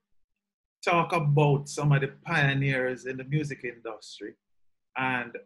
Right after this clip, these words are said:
and a lot of people are left out because nobody is telling the story. And your story is a critical one, because not only did you produce videos, and not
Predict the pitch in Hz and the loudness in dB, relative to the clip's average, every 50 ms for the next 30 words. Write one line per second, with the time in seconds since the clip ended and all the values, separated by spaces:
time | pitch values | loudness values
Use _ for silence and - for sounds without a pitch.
0 | - 127 131 131 127 127 123 120 - _ _ _ _ _ - 117 123 143 147 151 | -6 -4 -4 -2 -4 -6 -8 -10 -14 _ _ _ _ _ -10 -4 0 2 4 4
1 | 151 151 151 156 - - _ - 175 156 147 147 143 135 120 120 117 107 - _ | 4 2 -2 -4 -6 -10 _ -6 -4 -2 -2 -2 -4 -4 -4 -4 -4 -6 -8 _
2 | - 123 120 120 120 117 120 120 127 143 175 214 202 - - - 151 127 113 110 | -6 -6 -4 -4 -4 -4 -4 -2 2 4 4 2 2 -2 -8 -8 -6 -4 -4 -4
3 | 113 - - 123 123 - - 147 131 123 120 117 - - 127 147 170 180 170 165 | -6 -8 -10 -12 -12 -8 -6 -4 -2 -2 -4 -4 -6 -6 -2 -2 -2 0 0 -2
4 | 165 151 135 131 123 - - - - 127 117 120 123 120 113 113 - - - 90 | -2 -4 -4 -6 -10 -12 -12 -10 -8 -6 -6 -6 -8 -10 -14 -18 -16 -14 -12 -10
5 | 110 107 82 - - _ _ _ _ _ _ _ _ - 131 135 135 135 135 143 | -10 -10 -10 -12 -16 _ _ _ _ _ _ _ _ -4 0 0 0 0 -2 -4
6 | 147 - - - 180 190 196 196 190 - - - 214 202 185 175 151 131 117 117 | -6 -6 -2 0 2 4 4 2 0 -2 -2 0 0 2 4 4 2 2 0 -2
7 | - _ _ _ _ _ _ _ _ _ - 156 151 147 151 143 143 147 - - | -6 _ _ _ _ _ _ _ _ _ 0 2 4 4 4 4 4 2 0 -2
8 | 285 285 - 269 247 - 202 170 151 139 127 120 117 117 110 107 - - 139 143 | -2 -2 -2 -4 -4 0 0 2 2 2 2 0 -2 -6 -8 -8 -8 -6 -4 -2
9 | 175 156 147 143 151 175 180 180 - - 185 190 190 190 190 180 185 202 190 165 | 0 0 0 0 -2 -2 -4 -4 -6 -8 -10 -8 -6 -4 -4 -4 -4 -4 -6 -6
10 | 170 160 160 156 151 147 143 139 135 131 131 131 127 127 _ _ _ _ _ _ | -6 -4 0 2 2 4 4 2 2 -2 -6 -8 -8 -10 _ _ _ _ _ _
11 | _ _ _ _ _ _ _ _ _ _ _ - 180 160 151 156 185 196 226 233 | _ _ _ _ _ _ _ _ _ _ _ -4 -2 2 2 2 2 2 0 -2
12 | - - 147 160 151 147 135 127 123 135 165 165 - - - _ _ _ _ _ | -2 0 2 2 4 4 4 2 0 0 -4 -6 -10 -16 -20 _ _ _ _ _
13 | _ - 147 156 165 180 180 170 170 | _ 0 2 4 4 4 4 2 -2